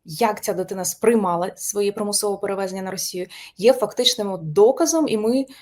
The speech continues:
е, можемо це використати в подальшому на судових слуханнях, я не знаю, де там буде, в Газі чи в якійсь,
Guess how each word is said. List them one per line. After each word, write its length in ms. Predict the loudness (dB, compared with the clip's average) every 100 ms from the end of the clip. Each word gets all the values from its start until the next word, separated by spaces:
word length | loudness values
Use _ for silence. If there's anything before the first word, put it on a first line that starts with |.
| -10
е, 320 | -2 4 6 4
можемо 480 | 2 0 2 0
це 220 | 0 -2 2
використати 640 | 2 0 -2 -4 -6 -6
в 60 |
подальшому 840 | -6 -4 0 0 0 -4 -4 -4 -6 -12 -18
на 140 | -6 -4
судових 380 | -2 -2 -2 -2
слуханнях, 840 | 0 0 0 -6 -6 -8 -12 -16 -12
я 60 | -10
не 80 |
знаю, 360 | -8 -6 -8 -4
де 120 | -4
там 200 | -4 -8
буде, 160 | -8 -10
в 80 | -2
Газі 380 | 2 2 2
чи 380 | -2 -2 -2 -2
в 40 | -2
якійсь, 440 | -4 -6 -8 -10